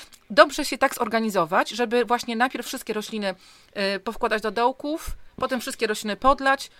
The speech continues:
i potem wszystkie rośliny zasypać. Tak, nie musicie, że jedną roślinę sadzicie, podlewacie, zasypujecie. Potem następną,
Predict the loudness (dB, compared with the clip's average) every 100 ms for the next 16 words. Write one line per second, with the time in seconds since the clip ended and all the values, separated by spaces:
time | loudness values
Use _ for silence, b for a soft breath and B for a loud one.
0 | -14 -8 -6 -4 -6 -6 -4 -4 -4 -6
1 | -4 -6 -8 -10 -10 -6 -4 -2 -4 -4
2 | -4 -2 -4 b b -2 -2 -4 -4 -4
3 | -6 -6 -6 -6 -4 -2 -2 -4 -8 -8
4 | -8 -4 -6 -6 -12 b b b -4 -2
5 | -2 -2 -4 -6